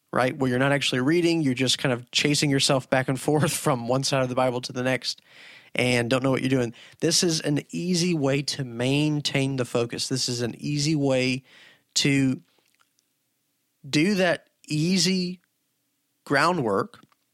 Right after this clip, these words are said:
on the front end so that when you sit down to read the Bible, you actually sit down to read the Bible, right? You actually,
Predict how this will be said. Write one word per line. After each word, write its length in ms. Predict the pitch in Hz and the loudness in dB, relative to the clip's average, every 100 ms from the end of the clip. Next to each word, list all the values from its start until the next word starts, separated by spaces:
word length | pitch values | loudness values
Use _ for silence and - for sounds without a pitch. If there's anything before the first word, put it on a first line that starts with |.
| _ _ _ _ - | _ _ _ _ -6
on 100 | 104 | -4
the 80 | 117 | -4
front 340 | - 185 214 | -2 0 0
end 320 | 117 98 135 - _ _ _ _ _ _ - | -2 -6 -10 -14 _ _ _ _ _ _ -6
so 200 | - 135 | -2 0
that 160 | 139 | 0
when 160 | 127 139 | 0 -2
you 100 | 135 | 0
sit 280 | - 175 151 | 0 -2 0
down 240 | 143 139 | -2 -2
to 120 | 135 | -2
read 140 | 135 131 | -2 -2
the 80 | 131 | 0
Bible, 280 | 113 113 | 0 0
you 240 | 120 131 - - | -2 -8 -8 -4
actually 420 | 113 - 131 117 | -2 -2 -6 -6
sit 200 | - - | -6 -6
down 180 | 117 107 | -8 -6
to 80 | 117 | -6
read 140 | 117 | -6
the 80 | 123 | -2
Bible, 360 | 131 120 - _ _ _ - | -2 -2 -6 _ _ _ -4
right? 280 | 104 139 - _ _ _ _ _ | -2 -2 -6 _ _ _ _ _
You 120 | - - | -8 -4
actually, 640 | 113 - 147 131 127 127 | -2 0 0 0 -2 -4